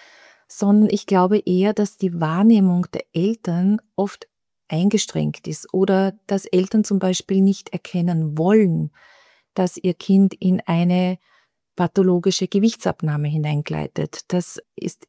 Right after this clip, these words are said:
eher, glaube ich, ein Wahrnehmungsproblem der Eltern. Man sollte halt, glaube ich, bei jedem Beratungsgespräch auch immer hinterfragen, wie es mit dem Kind generell steht, ja, wie sich das Kind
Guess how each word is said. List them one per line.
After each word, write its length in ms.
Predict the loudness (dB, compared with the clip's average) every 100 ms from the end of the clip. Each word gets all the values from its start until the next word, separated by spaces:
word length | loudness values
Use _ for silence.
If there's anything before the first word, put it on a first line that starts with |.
| _
eher, 300 | 0 2 0 -2
glaube 240 | -2 0
ich, 160 | -2 -2
ein 140 | -4
Wahrnehmungsproblem 840 | 0 2 2 0 -6 -10 -4 -4
der 160 | -4 -4
Eltern. 400 | -4 -4 -6 -6 -12 -20 -20 -20 -20 -10
Man 200 | -4 -2
sollte 400 | 2 2 4 2
halt, 360 | 4 2 -2 -16 -2
glaube 280 | 2 4
ich, 140 | 2 2
bei 60 |
jedem 440 | 0 4 4 4 2
Beratungsgespräch 1080 | 0 -4 -6 -6 -8 -10 -16 -8 -6 -6 -8
auch 140 | -8 0
immer 240 | 2 4
hinterfragen, 1040 | 2 0 -4 -10 -6 -4 0 4 4 2 -8 _ -8
wie 420 | -2 0 2 2
es 320 | 0 -2 -4 -18 _
mit 220 | -2 2
dem 160 | 2 0
Kind 380 | 2 6 6 4
generell 680 | 0 2 2 2 2 2 -2
steht, 480 | -8 -6 -6 -6 -4
ja, 240 | -2 0
wie 120 | 0
sich 220 | -2 -6 -8
das 200 | -10 -6
Kind 400 | 0 2 0